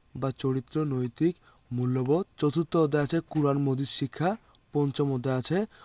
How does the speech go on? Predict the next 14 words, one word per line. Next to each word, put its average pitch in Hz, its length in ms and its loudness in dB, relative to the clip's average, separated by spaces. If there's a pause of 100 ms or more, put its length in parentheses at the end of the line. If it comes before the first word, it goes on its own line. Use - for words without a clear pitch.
(180)
মহানবী 127 320 2
সাল্লাল্লাহু 139 260 -6
আলাইহি 147 60 0
ওয়াসাল্লাম 127 260 -2
এর 131 80 -10 (300)
জীবনাদর্শ 131 560 -2
বা 160 240 0
অন্যান্য 131 460 -2
নবীগণের 135 720 2 (440)
পরিচয়। 110 420 0 (1500)
চলো 147 160 -2
আমরা 156 160 0
প্রথম 147 400 -2
অধ্যায়ের 135 380 0